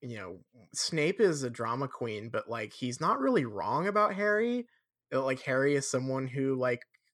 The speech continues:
thinks the rules don't apply to him, um, puts everyone who's, you know, like, trying to keep him safe at risk by, you know, 'cause, 'cause of things he wants to do.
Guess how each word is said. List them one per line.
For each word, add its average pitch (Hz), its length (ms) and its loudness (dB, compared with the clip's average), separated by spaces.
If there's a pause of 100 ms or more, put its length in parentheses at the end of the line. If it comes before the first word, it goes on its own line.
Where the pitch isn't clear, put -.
(160)
thinks 127 200 -2
the 139 100 -4
rules 127 300 0
don't 131 140 0
apply 123 340 0
to 123 100 2
him, 123 520 -4 (560)
um, 110 360 -6
puts 135 220 0
everyone 131 460 2
who's, 123 680 -2
you 120 100 -8
know, 110 320 -8 (400)
like, 104 200 -6
trying 127 300 -2
to 117 60 -6
keep - 220 -8
him 110 120 -6
safe - 640 0 (120)
at - 180 -8
risk 160 500 0 (420)
by, 107 440 -8
you 107 80 -10
know, 98 100 -10
'cause, 107 200 -10 (100)
'cause 104 240 -14
of - 60 -20
things 120 320 -8
he 170 180 0
wants 147 360 0
to - 100 -8
do. 139 400 2